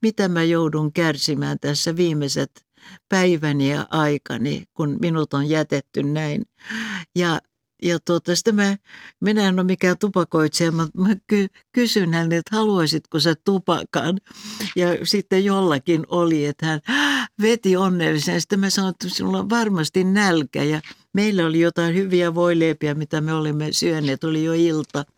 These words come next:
Ja sitten lopulta me jätimme hänet ja mulla oli niin paha olla.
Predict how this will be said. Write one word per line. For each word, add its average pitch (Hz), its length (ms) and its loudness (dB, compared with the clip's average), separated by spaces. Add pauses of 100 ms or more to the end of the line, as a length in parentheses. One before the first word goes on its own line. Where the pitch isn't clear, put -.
(500)
Ja 202 80 2
sitten 220 340 0
lopulta 196 440 0
me 170 160 0
jätimme 165 520 2
hänet 160 340 -2
ja 196 80 0
mulla 190 220 0
oli 175 160 0
niin 175 260 -2
paha 160 280 -2
olla. 147 400 -2